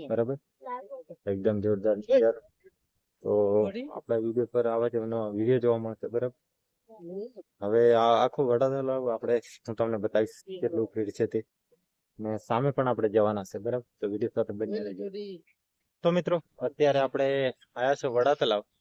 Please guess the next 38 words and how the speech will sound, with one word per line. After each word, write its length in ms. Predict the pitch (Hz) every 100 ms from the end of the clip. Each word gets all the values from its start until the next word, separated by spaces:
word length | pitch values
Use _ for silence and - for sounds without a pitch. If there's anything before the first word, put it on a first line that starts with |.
| _ _ _ _ _ 131
મેં 120 | 139
તમને 220 | 160 165
ઉપર 380 | 160 - 175 170 170 165 160 156
થઈને 460 | - 160 160 160 - _ 127
જે 140 | 135
પા-, 480 | 131 135 127 127 120 _ _ _ _ _ _ 202 _ _ -
આવેલું 220 | 131 147
છે 120 | 165 208
ને 80 |
ડુંગરી 260 | 139 127 127
જેવું 240 | 120 117
વડા 200 | 113 117
તલાવની 380 | 120 120 117 117
અંદર, 240 | 113 110 107
જ્યારે 280 | 123 131
તમે 460 | 143 135 127 127 123 _ _ _ _ _ _ _ _ - 233 - 349
વડા 140 | 123 131
તલાવ 200 | 139 127
બાજુ 220 | 131 127
આવશો 300 | 127 127 151
એટલે 180 | 123 117
તમને 200 | 120 120
ખબર 220 | 120 113
પડશે. 200 | 113 123
આ 100 | 120
વચ્ચે 340 | 139 - 165
જે 200 | 160 160
ડુંગરી 300 | 147 143 147
જેવું 200 | 143 156
છે 120 | 156 190
ને, 100 | 143 127 _ _ _ _ _ _ _
એ 260 | 127 127 123
ડુંગર 260 | 127 127 120
જેવું 220 | 135 139
ત્યાં 220 | 135 135
આગળ 160 | 123 120
આયા 220 | 110 104
છે. 140 | -